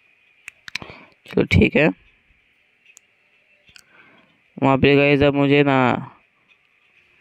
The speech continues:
ओ बे यार, भाई तो वो हमारा एकदम ही close है, वो हमारा एकदम ही close है। भागो, भाग, भाग, भाग, भाग, भाग, भाग। बचे क्या?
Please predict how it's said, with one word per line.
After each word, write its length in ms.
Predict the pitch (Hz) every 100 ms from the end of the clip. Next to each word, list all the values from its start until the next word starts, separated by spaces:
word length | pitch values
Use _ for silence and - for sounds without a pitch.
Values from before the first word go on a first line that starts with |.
| _ _ -
ओ 160 | - 151
बे 160 | 180
यार, 320 | 160 160 180 131 - _ _ _ _ _ _ _ _ _ _ _ _ _ _ _ _ - - - - _
भाई 120 | - 147
तो 120 | 156
वो 120 | 160
हमारा 260 | 160 160 165
एकदम 260 | 160 170
ही 80 | 180
close 340 | - 165 180
है, 120 | 170 180
वो 80 | 165
हमारा 260 | 160 156
एकदम 200 | 160 165
ही 80 | 185
close 300 | 185 175 180
है। 60 | 165
भागो, 280 | 214 175
भाग, 280 | 170 247 240
भाग, 240 | 196 190 175
भाग, 220 | 185 185
भाग, 220 | 185 180
भाग, 180 | 175 185
भाग। 280 | 175 196 - - _ _ _ _ _ _ _ _ _ _ _ _ -
बचे 300 | 135 147 -
क्या? 200 | 143 160